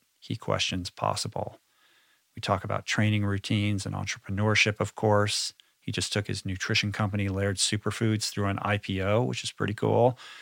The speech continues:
But at the heart, this is a discussion about the pursuit of fear, a belief that the only way to feel truly alive is to dance with death,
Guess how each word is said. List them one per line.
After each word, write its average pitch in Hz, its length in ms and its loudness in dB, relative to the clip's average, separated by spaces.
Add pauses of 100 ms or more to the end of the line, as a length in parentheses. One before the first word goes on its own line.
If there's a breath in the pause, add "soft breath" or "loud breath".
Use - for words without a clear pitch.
(520 loud breath)
But 139 100 6
at 139 80 4
the 139 100 6
heart, 175 400 8
this 143 200 2
is 147 320 4
a 135 100 0
discussion 120 600 6
about 110 480 6 (880)
the - 80 -2
pursuit 101 420 0
of 92 80 -4
fear, 120 600 2 (640)
a - 80 2
belief 123 580 2
that 107 360 4 (420)
the - 160 -4
only 117 280 6
way 117 200 6
to 113 60 4
feel 107 260 0
truly 110 420 0
alive 104 560 2
is 113 160 -6
to 104 280 -6 (640)
dance 101 340 0
with - 180 -4
death, - 480 0